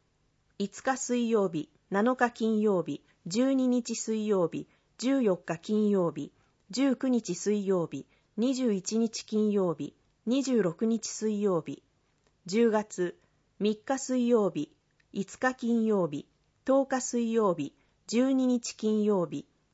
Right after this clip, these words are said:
十七日水曜日、十九日金曜日、二十四日水曜日、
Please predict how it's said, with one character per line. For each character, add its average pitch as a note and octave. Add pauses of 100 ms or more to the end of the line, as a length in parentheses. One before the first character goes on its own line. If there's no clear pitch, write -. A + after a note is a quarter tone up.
(140)
十 B3+
七 C4+
日 G#3
水 G#3+
曜 F#3+
日、 C#3+ (320)
十 B3+
九 C4
日 A3+
金 G#3
曜 F#3
日、 D3+ (360)
二 C4
十 A#3+
四 F3
日 E3+
水 G#3+
曜 F#3
日、 D3